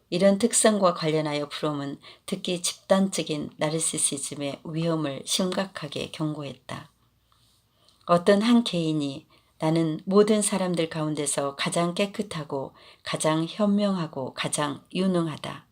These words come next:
나는 세상에서 제일 우수한 사람이다"라고 주장한다면 그는 당장 웃음거리가 될 것이다.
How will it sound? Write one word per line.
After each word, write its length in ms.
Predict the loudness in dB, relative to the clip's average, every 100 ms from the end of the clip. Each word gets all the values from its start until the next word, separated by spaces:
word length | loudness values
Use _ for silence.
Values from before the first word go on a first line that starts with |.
| _ _ _ -20 -20 _ _
나는 280 | 4 6 6
세상에서 680 | 6 6 6 4 2 2 2
제일 380 | 2 2 2 0
우수한 400 | 0 4 4 4
사람이다"라고 960 | 2 2 2 2 0 0 -2 0 0
주장한다면 840 | 0 2 2 0 -4 -4 -6 -8 -12 -18 -20 -20 -10
그는 300 | -4 -2 -2
당장 480 | -2 0 2 0 -2 -2
웃음거리가 680 | -2 2 2 2 -2 -2 -6
될 180 | -8
것이다. 500 | -10 -8 -8 -10 -18